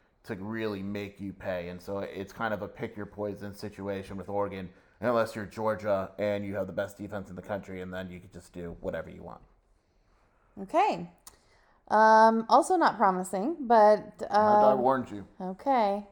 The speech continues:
Speaker 2: What can you tell us about Bo Nix?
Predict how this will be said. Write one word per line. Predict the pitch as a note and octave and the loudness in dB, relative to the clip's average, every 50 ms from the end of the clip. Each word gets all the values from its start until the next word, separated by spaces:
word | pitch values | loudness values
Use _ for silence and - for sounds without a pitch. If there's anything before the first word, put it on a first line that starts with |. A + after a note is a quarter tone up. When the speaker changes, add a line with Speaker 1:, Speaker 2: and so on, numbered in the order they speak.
| _ _ _ _ _ _ _ _ _ _ _ | _ _ _ _ _ _ _ _ _ _ _
Speaker 2:
What | - A#3 C4 B3 | 6 6 6 6
can | - D4 C#4+ | 2 0 2
you | C#4+ C#4+ | 2 0
tell | B3 - - D#4 F4 F4+ | 0 -2 2 4 6 8
us | D4 G#3+ G#3 G#3 - - - | 8 6 4 2 -4 0 0
about | G#3 G#3+ A3 G#3+ G#3 G#3 G3+ - - - - F3+ F3 _ | 2 4 4 4 6 6 4 2 0 -10 -14 -16 -2 _
Bo | G3+ G3+ A3+ C4+ | 4 6 6 4
Nix? | C4+ A3 G3 A3 A#3+ - - - - - - - - | 2 0 0 0 -2 -4 -6 -16 -20 -20 -18 -18 -20